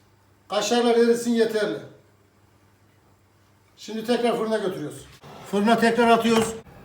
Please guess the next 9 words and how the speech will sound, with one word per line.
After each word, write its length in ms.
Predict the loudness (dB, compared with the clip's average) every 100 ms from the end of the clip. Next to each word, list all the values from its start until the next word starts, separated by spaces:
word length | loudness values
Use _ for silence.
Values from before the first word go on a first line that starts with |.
| -20 -12 -4
Arkadaşlar 480 | 0 0 0 -2 -4 -10 -18 -20 -20 -20 -20 -20 -20 -20 -20 -20 -16 -8
iki 180 | 2
dakikayı 380 | 2 4 4 4
geçirmeyelim. 640 | 2 0 -2 2 2 2 2
Kaşarlar 460 | 0 2 2 2
eridiği 440 | 2 0 0 0 -2
gibi 200 | -2 -2
fırından 440 | 0 0 0 -2
çıkartacağız. 760 | 0 0 0 2 0 0 -4